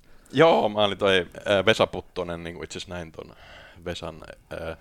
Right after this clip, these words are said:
tätä kuvattaessa eilen, mä olin tuolla Kim Väisäsen kirjan julkkareissa, niin Vesa oli siellä. Mä kysyin, että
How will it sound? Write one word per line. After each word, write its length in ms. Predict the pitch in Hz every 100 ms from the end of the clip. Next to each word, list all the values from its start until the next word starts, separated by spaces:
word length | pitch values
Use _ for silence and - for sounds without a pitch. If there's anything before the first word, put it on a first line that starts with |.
| -
tätä 180 | - 85
kuvattaessa 560 | 92 80 - 90 - -
eilen, 320 | 87 80 80
mä 100 | 82
olin 140 | 80
tuolla 160 | 82 80
Kim 240 | - 80
Väisäsen 500 | 80 82 90 - 76 - -
kirjan 340 | - 82 85 -
julkkareissa, 640 | - - - - - -
niin 140 | - - -
Vesa 240 | - 82 85
oli 120 | 80
siellä. 260 | - 85 85
Mä 100 | 85
kysyin, 260 | 95 87
että 280 | 82 - 73